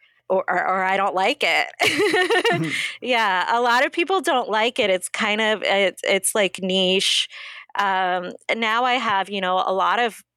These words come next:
Speaker 1: people that like it, but it's not like, um, it's not Hallmark, and it's,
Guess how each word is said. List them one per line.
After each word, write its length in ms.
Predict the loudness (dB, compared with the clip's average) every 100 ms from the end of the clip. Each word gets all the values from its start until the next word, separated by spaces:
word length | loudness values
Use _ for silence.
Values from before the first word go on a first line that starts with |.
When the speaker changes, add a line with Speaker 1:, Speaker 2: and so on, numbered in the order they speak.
| _
Speaker 1:
people 320 | -4 0 0
that 240 | 0 -2 0
like 320 | 0 0 0
it, 140 | -2
but 140 | 0 0
it's 240 | 0 -2
not 260 | 0 0 0
like, 300 | 0 0 0
um, 680 | 0 2 0 0 -4 -12 -16 _ _ _ _ _ -20 _ _ _ _ _ _ -2
it's 260 | 0 -2
not 420 | -2 0 0 0
Hallmark, 920 | -4 -2 0 0 0 0 0 0 -2 -2
and 240 | 0 0
it's, 480 | 0 -2 -6 -6 -8